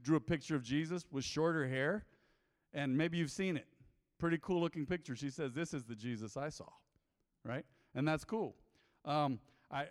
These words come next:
I, I don't believe Jesus looked like a white boy. I don't. You say, "Man, was he a black guy?" No, he was, he was just Jewish.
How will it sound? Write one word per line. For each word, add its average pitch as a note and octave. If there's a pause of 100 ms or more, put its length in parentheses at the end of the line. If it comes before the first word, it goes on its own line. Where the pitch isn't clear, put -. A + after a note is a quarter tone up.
I, E3 (220)
I C#3
don't E3
believe D#3+
Jesus D#3
looked D3+
like D3
a C3
white D3+
boy. A#2 (840)
I C3
don't. C#3+ (1600)
You C3
say, E3
"Man, E3+
was D#3
he D3
a C#3
black C#3
guy?" G3+
No, C3
he D#3
was, B2+
he C#3
was C3
just D#3+
Jewish. G3